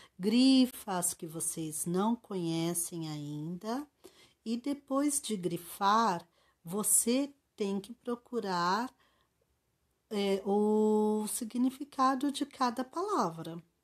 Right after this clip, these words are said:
certo? Porque elas são palavras novas e você vai começar a gravar essas palavras, tá bom?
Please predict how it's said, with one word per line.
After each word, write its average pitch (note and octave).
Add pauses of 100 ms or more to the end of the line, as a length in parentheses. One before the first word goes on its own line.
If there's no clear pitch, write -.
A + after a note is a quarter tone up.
(240)
certo? G3+
Porque -
elas F#3+
são F#3+
palavras F#3+
novas G3
e B3+
você A3+
vai G#3+
começar G3+
a G3
gravar G3 (500)
essas F3+
palavras, C#3
tá D3
bom? F#3+